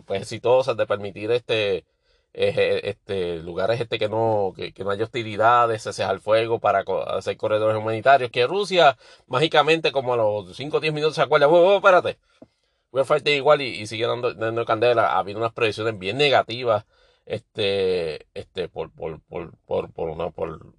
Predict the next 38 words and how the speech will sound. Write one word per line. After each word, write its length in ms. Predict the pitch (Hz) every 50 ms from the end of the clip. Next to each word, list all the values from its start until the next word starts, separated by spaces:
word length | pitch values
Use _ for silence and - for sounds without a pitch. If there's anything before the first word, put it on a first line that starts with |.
| _ _ _
por 100 | - 104
la, 240 | 95 92 87 85 80 78 - _ _
por 120 | - 95 87
las 180 | 85 78 76
cosas, 320 | - - 104 104 127 139 139
este, 220 | - - 113 110
atroces 460 | 98 90 - 92 92 123 151 156 156
que, 300 | 113 120 107 101 95 90
que 80 | - 92
ha 40 | 90
cometido 520 | - 107 110 120 120 117 127 123 127 127 117
recientemente 640 | 120 120 113 123 120 107 123 113 117 120 120 127
en 100 | 120 113
este, 240 | 117 113 - 113 -
como 200 | - 104 101 95
en 160 | - - 98
este, 320 | 98 92 - 117 104 - -
en 80 | 101
este 180 | 98 95 - 110
episodio 440 | 110 - 123 113 120 117 113 117 117
del, 260 | 117 110 104 92 - _ _ _ _ _ _
del 120 | - 110 104
conflicto, 640 | - 110 107 98 - 101 110 135 - - 117 98 - _ _ _ _ _ _ _ _ _ _
como 260 | - 107 104 104 101
la, 160 | 98 92 87
como, 340 | 87 - 101 98 98 95 87
como, 600 | 78 92 95 95 95 95 90 87 - - - -
como 240 | - 98 95 98 90
básicamente 580 | 85 87 - - 107 - 113 117 120 117 139 127
la 100 | 120 117
vaporización 720 | 104 101 95 - 98 95 95 82 - 90 82 95 92 95
de 60 | 110
ese 140 | 117 - 131
hospital, 420 | 117 - 139 123 110 117 113 117
este, 460 | 120 117 113 - 120 117 110 101 98 92
de, 260 | 92 92 87 85 85
de 120 | 95 98 92
maternidad 580 | 101 98 - 104 101 101 101 98 104 113 -